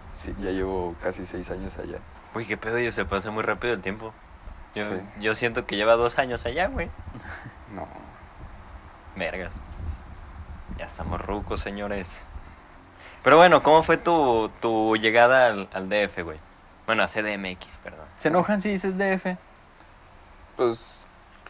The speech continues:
Speaker 1: no se enojan, pero, pues, es como, ya es Ciudad de México.
Speaker 3: Yo he escuchado mucho que en podcast o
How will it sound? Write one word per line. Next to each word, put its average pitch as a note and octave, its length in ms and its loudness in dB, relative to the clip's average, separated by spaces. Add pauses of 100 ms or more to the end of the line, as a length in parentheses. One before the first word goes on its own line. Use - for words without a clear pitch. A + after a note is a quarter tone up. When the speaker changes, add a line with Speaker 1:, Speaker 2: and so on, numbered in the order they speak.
(180)
Speaker 1:
no D#3+ 200 4
se G3 100 2
enojan, E3+ 320 2
pero, G#2 260 2
pues, F#2+ 220 -4
es A2 40 -14
como, G2+ 240 -4
ya F2 200 2
es G#2 80 -4
Ciudad A2+ 200 0
de G#2 100 -4
México. - 360 -8 (680)
Speaker 3:
Yo - 40 -8
he - 20 -8
escuchado E3 340 0
mucho D#3+ 280 -4
que C#3 220 4
en A#2 280 -2
podcast D#3 520 0
o G2 380 2